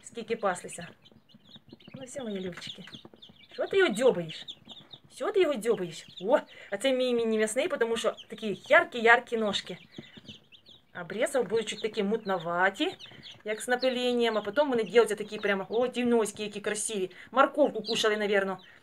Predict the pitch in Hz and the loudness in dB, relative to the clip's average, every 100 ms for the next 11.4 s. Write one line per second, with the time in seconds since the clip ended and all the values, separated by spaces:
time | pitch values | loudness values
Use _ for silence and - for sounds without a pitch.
0 | _ - 247 262 262 269 269 262 262 208 | _ -2 2 2 2 0 2 4 4 2
1 | 226 233 254 247 233 233 - - - 220 | 2 2 0 0 4 2 2 0 0 0
2 | 214 254 233 220 220 233 214 208 214 208 | 0 0 0 0 0 -2 -4 -2 2 2
3 | 226 208 214 208 202 - 196 _ - - | 2 0 0 0 -4 -8 -14 _ -20 -20
4 | - 277 311 240 - 170 - - - - | -8 -2 -2 -2 -4 -10 -12 -20 -18 -6
5 | 240 233 - - 196 247 240 285 311 226 | -2 -2 -4 -8 0 2 2 0 -2 -4
6 | 254 254 294 254 285 254 247 - - 269 | -4 2 6 8 10 10 8 -4 -10 0
7 | 277 277 - 240 233 220 214 214 240 226 | 2 2 6 10 10 10 2 4 6 6
8 | 214 214 214 214 208 208 190 190 - - | 6 4 4 0 2 2 0 -6 -16 -20
9 | - _ _ _ _ - - - _ - | -20 _ _ _ _ -20 -20 -20 _ -20
10 | - - - _ - 190 202 202 190 247 | -20 -20 -20 _ -14 -10 -4 -4 -2 0
11 | 370 427 180 | 2 0 -4